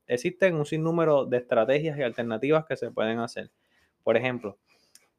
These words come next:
te puedes sentar con tu asesor financiero y dependiendo de lo que él te pueda recomendar, existen productos como cuenta ira, existen productos que son a través del patrono que son, eh, cuatro cero uno K, existen otros planes también que se pueden hacer,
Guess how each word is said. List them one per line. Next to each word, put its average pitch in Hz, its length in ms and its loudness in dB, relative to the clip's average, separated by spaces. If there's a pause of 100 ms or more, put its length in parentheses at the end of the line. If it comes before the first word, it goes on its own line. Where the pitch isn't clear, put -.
(240)
te 113 120 -2
puedes 110 200 6
sentar 127 280 0
con 170 160 -4
tu 143 60 0
asesor 113 280 -6
financiero 156 640 0
y 139 40 4
dependiendo 110 500 0
de 117 60 4
lo 123 120 4
que 123 160 2
él 123 100 0
te 123 100 -6
pueda 123 280 2
recomendar, 127 580 0
existen 123 460 -2
productos 117 420 2
como 107 220 -4
cuenta - 500 -4
ira, 139 460 2 (480)
existen 120 400 -6
productos 120 420 2
que 113 120 -18
son 113 220 -6
a 110 80 0
través 110 260 4
del 110 140 -4
patrono 117 400 0
que 117 120 -4
son, 120 360 -10 (220)
eh, 117 220 -6
cuatro 117 260 4
cero 110 220 2
uno 101 200 -4
K, 143 360 0 (200)
existen 127 440 -6
otros 127 300 -2
planes 120 300 2
también 117 280 0
que 113 120 -8
se 117 120 0
pueden 110 280 0
hacer, 143 460 4